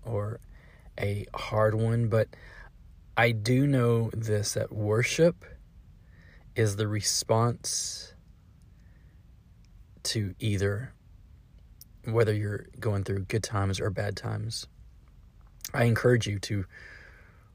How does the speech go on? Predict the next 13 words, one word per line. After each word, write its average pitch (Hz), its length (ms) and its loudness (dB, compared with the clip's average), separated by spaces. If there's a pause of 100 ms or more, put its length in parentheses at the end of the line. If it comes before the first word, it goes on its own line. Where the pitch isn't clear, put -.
(100)
recount 113 640 0 (560)
your 117 180 4
many 113 520 4
blessings 101 560 0
today - 420 -6 (500)
and 110 160 0
give 101 200 2
God 110 240 -2
glory 110 560 -4
and 107 200 -4
praise 113 1000 -2 (480)
for 107 400 2
his 110 500 -6